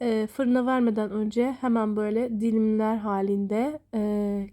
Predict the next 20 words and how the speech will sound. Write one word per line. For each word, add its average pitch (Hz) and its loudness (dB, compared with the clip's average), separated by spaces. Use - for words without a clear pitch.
kesiyorsunuz. 226 -2
İster 269 -2
böyle 254 2
bir 247 -4
bıçakla, 240 -6
isterseniz 226 -6
başka 220 -4
bir 220 0
aparatla 208 -4
bastırıyorsunuz. 226 -2
Ben 240 2
böyle 233 2
spatula 233 -4
ile 202 -2
bastırıp 240 -6
böyle 226 0
kare 269 2
kare 233 -2
şekil 240 -6
vereceğim. 214 -2